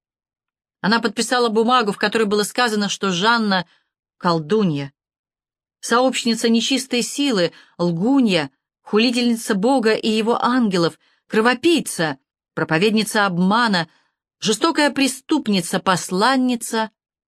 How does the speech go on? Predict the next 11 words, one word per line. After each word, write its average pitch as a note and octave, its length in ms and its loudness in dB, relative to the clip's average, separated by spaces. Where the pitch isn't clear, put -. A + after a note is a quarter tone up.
сатаны. E3+ 680 -8
И F3+ 80 0
эта G3+ 240 2
подпись G#3+ 400 0
обязывала G#3+ 420 0
ее G#3+ 220 2
навсегда A3 540 0
отказаться F#3+ 560 -2
от F3+ 100 -6
мужского G#3 480 -2
платья. G3 640 0